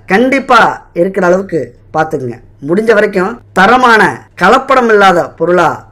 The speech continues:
இருந்தா நூறு சதவீத பலன் உங்களுக்கு கிடைக்கும். அப்ப இந்த பொருள்லாம் ஒரே கடையில தரமானதா கிடைக்கிறதா அப்படின்னா, கண்டிப்பா கிடைக்கிறது கஷ்டம்.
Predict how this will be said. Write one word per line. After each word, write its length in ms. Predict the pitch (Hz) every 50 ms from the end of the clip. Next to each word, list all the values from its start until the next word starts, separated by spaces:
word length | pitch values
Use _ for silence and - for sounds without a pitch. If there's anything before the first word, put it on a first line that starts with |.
| _ _
இருந்தா 360 | 160 156 170 170 165 156 147 175 196 - - _ _
நூறு 360 | - 175 208 247 277 294 285
சதவீத 440 | 254 - 233 220 226 226 220 220 190 151
பலன் 300 | 151 165 170 196 233 247 -
உங்களுக்கு 380 | 165 156 151 151 143 135 - 135
கிடைக்கும். 400 | - 135 123 123 120 - - _ _
அப்ப 180 | - - - 170
இந்த 140 | 175 175 -
பொருள்லாம் 500 | - 196 240 269 262 254 240 220 214 254 262 - - _ -
ஒரே 200 | 165 180 220 262
கடையில 340 | 262 254 233 214 214 202 196 160 - - - - -
தரமானதா 540 | - - 196 208 220 208 208 196 202 190 156 139 - - _ _ _ -
கிடைக்கிறதா 480 | - 180 208 208 196 220 202 190 196 185
அப்படின்னா, 360 | 165 156 151 175 170 175 165 165 190 202 - - _ _
கண்டிப்பா 320 | - 156 165 185 190 196
கிடைக்கிறது 440 | 170 - 170 160 170 170 180 156 151
கஷ்டம். 420 | 151 160 151 - - - 147 165